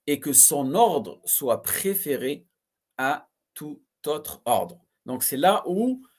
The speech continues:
euh, le musulman, il doit faire preuve de clairvoyance et il doit faire aussi preuve, euh, de,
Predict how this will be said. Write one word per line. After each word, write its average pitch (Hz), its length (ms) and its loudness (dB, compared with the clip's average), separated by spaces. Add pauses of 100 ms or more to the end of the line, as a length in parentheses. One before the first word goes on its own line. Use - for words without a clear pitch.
(360)
euh, 139 180 -2
le 151 160 0
musulman, 143 460 0
il 143 60 0
doit 127 120 0
faire 120 220 -6
preuve 160 240 -4
de 151 80 -6
clairvoyance 123 720 -4
et 123 60 -8
il 127 160 -2
doit 123 180 -6
faire 139 260 -4
aussi 131 300 -4
preuve, - 680 2 (540)
euh, 113 260 -2
de, 120 500 -2